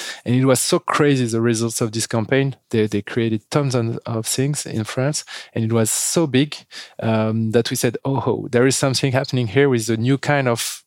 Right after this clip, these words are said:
celebrities that are maybe not,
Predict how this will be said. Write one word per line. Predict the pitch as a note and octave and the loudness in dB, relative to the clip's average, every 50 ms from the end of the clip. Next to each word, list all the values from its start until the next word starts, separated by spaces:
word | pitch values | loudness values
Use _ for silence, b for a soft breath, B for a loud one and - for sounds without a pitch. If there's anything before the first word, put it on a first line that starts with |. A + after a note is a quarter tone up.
| _ - | _ -6
celebrities | - - - C3 A#2+ C3+ C#3 C#3 D3 - - D3+ D3+ D3+ D3 C3+ - - - | -4 0 2 2 4 4 2 2 0 0 2 2 2 2 0 -2 -6 -6 -2
that | - A#2+ A2+ - | 0 0 2 2
are | B2 A2+ A#2 A#2+ A2+ - B B B B B | 2 4 2 2 0 -4 B B B B B
maybe | - C#3 D3+ D3 E3 E3 | 2 2 2 4 4 4
not, | D3 C#3 C3+ C3 - - - - - | 4 4 2 0 -2 -8 -10 -10 -10